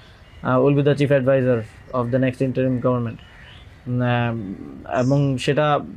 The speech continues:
এক ধরনের বিপ্লব-, বৈপ্লবিক কায়দায় আমরা ভিডিও বার্তা দিয়ে ঘোষণা দিয়ে দিয়েছি। আমরা কোনো নিয়মের কিংবা সংবিধানের তোয়াক্কা সে সময়টায় করি নাই। উম, আহ, কিন্তু, আহ, উনি বারবার বলার চেষ্টা করতেছিলেন, করছিলেন যে, উম, আহ, ডক্টর মোহাম্মদ ইউনূসের নামে মামলা আছে।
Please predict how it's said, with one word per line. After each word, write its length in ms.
এক 160
ধরনের 300
বিপ্লব-, 540
বৈপ্লবিক 440
কায়দায় 260
আমরা 320
ভিডিও 340
বার্তা 200
দিয়ে 160
ঘোষণা 260
দিয়ে 160
দিয়েছি। 200
আমরা 180
কোনো 240
নিয়মের 360
কিংবা 260
সংবিধানের 500
তোয়াক্কা 240
সে 140
সময়টায় 320
করি 240
নাই। 160
উম, 140
আহ, 340
কিন্তু, 360
আহ, 600
উনি 120
বারবার 220
বলার 180
চেষ্টা 200
করতেছিলেন, 580
করছিলেন 420
যে, 240
উম, 160
আহ, 680
ডক্টর 140
মোহাম্মদ 260
ইউনূসের 260
নামে 120
মামলা 300
আছে। 280